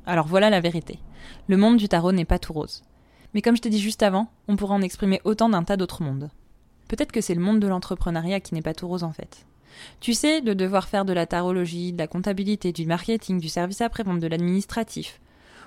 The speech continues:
Autant parfois c'est cool, autant d'autres fois c'est bif bof. Je sais, je jette un pavé dans la mare en disant ça, mais si ça t'éclabousse, c'est que t'en as conscience un peu.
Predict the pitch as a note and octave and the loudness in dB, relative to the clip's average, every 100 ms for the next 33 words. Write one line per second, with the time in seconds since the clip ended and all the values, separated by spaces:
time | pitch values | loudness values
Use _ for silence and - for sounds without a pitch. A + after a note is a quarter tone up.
0 | - A3+ D#4 A#3+ A#3+ A#3 F#3 - F#3 A3 | 2 4 6 6 2 -2 -4 -4 -4 -2
1 | - F#3+ A3+ G#3 F#3+ G#3 - E3+ F3+ D#3 | -2 0 2 2 0 -2 -2 0 0 0
2 | C3+ - - - - _ _ - - - | -4 -4 -20 -20 -20 _ _ -20 -20 -2
3 | G3+ - G#3+ F#3+ F3 D#3+ E3 F3+ G3+ F#3+ | 0 2 2 2 2 2 2 2 2 2
4 | E3 F3 F3+ E3+ D#3+ D#3+ F3+ F#3+ E3+ - | 2 2 0 -2 -2 -4 0 0 0 -4
5 | - E3+ E3+ E3+ D#3 F#3 - F3+ D#3+ D#3+ | -4 -2 -2 -2 -2 -4 -6 -6 -2 -2
6 | E3 D#3+ D#3 C#3+ D3 - | -2 -6 -6 -8 -6 -4